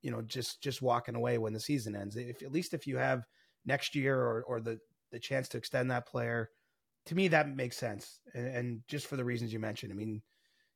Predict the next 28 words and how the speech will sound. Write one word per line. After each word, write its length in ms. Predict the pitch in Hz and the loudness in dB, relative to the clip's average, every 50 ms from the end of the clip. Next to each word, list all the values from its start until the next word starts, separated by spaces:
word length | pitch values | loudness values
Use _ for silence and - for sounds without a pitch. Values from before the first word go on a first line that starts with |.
| _ _ - - _ - | _ _ -20 -20 _ -4
there's 200 | 156 170 170 147 | 2 2 6 6
just 180 | 220 220 - | 6 8 10
no 140 | 220 220 214 | 12 12 12
way 340 | 190 190 185 185 190 185 175 | 12 12 12 12 12 12 12
that 140 | 156 160 156 | 12 10 10
I 100 | 156 156 | 10 10
can 160 | 151 165 151 | 8 6 2
say 240 | 131 - 156 147 156 | 2 4 6 6 6
we're 140 | 147 143 135 | 6 6 4
gonna 120 | 139 135 | 4 2
be 80 | 135 131 | 0 2
sitting 220 | - 151 143 143 | 2 2 2 4
here 140 | 139 139 127 | 2 2 4
next 260 | 120 131 139 - - | 4 2 2 2 2
year 100 | 156 151 | 2 2
talking 260 | 127 - 131 127 135 | 4 4 2 4 4
about 220 | 131 127 127 123 120 | 4 4 4 2 2
a 40 | |
seventy 320 | 117 - 143 131 123 123 113 | 2 0 0 2 2 0 0
goal 200 | 113 120 117 120 | 0 0 0 0
chase. 300 | - - - - - - | -2 -4 -8 -6 -6 -2
Like, 80 | 120 | 2
I, 200 | 135 139 165 151 | 4 6 6 6
I 40 | 151 | 6
think 220 | 147 - 180 156 147 | 6 6 6 6 6
that 100 | 151 135 | 4 4
this 220 | 147 143 - - | 4 2 4 2
is, 280 | 151 139 131 123 - | 2 2 2 -2 -4